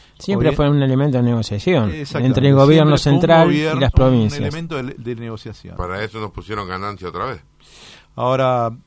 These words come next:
Speaker 2: eh, sin los aportes del Tesoro, bueno, los, eh, los fondos que se reparten son mínimos, eh, en comparación histórica respecto de cualquier otra administración que haya habido en el país.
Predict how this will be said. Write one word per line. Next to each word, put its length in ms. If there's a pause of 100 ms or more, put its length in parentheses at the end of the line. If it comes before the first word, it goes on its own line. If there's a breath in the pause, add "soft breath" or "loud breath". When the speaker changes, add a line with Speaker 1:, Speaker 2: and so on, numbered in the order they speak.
(140)
Speaker 2:
eh, 440
sin 340
los 220
aportes 360
del 100
Tesoro, 320
bueno, 260
los, 500
eh, 760 (280)
los 140
fondos 460 (100)
que 220
se 260
reparten 540
son 460 (260)
mínimos, 680 (540 soft breath)
eh, 300
en 60
comparación 420
histórica 480
respecto 500
de 120
cualquier 320
otra 240
administración 680
que 100
haya 180
habido 220
en 60
el 80
país. 380